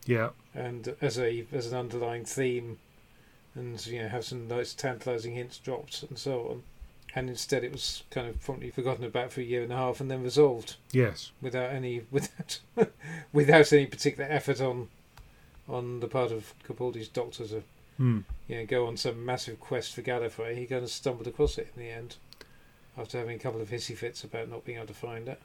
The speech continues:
Speaker 1: Yes, it
Speaker 2: Um,
Speaker 1: well, yeah, I mean, it was, it was the Odyssey without the journey,
Speaker 2: Hmm.
Speaker 1: wasn't it? I mean, I mean, it, he, he took him three billion years to chisel through the diamond, but he didn't have to go very
Speaker 2: Hmm.
Speaker 1: far.
Speaker 2: Yeah, so I think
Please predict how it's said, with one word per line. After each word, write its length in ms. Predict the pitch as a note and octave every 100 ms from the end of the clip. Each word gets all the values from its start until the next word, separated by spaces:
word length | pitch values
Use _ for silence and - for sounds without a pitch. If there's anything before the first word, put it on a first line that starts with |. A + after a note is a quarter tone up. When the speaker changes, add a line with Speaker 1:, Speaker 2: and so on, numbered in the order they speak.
| - - - - - -
Speaker 1:
Yes, 360 | - C3 B2 B2
it 80 | B2
Speaker 2:
Um, 280 | B2 B2 C3 - - - - -
Speaker 1:
well, 200 | - F3 F3
yeah, 120 | E3+ -
I 20 | D3+
mean, 140 | D#3
it 100 | F3
was, 180 | D#3+ -
it 140 | E3+
was 140 | F3 B2+
the 160 | C#3
Odyssey 640 | D3 E3 D#3 - - G2+ G2 - - - - -
without 300 | A#2 A#2+ A#2+
the 80 | C3
journey, 360 | - C3+ B2 D3+
Speaker 2:
Hmm. 80 |
Speaker 1:
wasn't 280 | B2+ A#2 G#2+
it? 80 | G#2
I 60 | G#2+
mean, 180 | A#2+ C3+
I 40 |
mean, 160 | A#2+ A#2
it, 140 | -
he, 120 | B2
he 200 | G2 B2
took 240 | A#2 D#3 C#3+
him 280 | A#2 G#2+ - - -
three 240 | A2 A#2
billion 340 | B2 A2 G#2+ G#2
years 180 | G#2+ -
to 80 |
chisel 300 | - A#2 -
through 180 | F#2 G#2
the 80 | G2
diamond, 480 | A#2 A2+ G#2 F2+ F2
but 80 | G#2
he 60 |
didn't 140 | A2+ B2
have 100 | G2
to 80 | -
go 180 | G#2
very 180 | G#2 D3 B2
Speaker 2:
Hmm. 120 | A2
Speaker 1:
far. 180 | F2+ - - - - -
Speaker 2:
Yeah, 260 | D#3+ D3 A#2+
so 280 | - D3 C3+
I 40 |
think 300 | B2 D3 B2+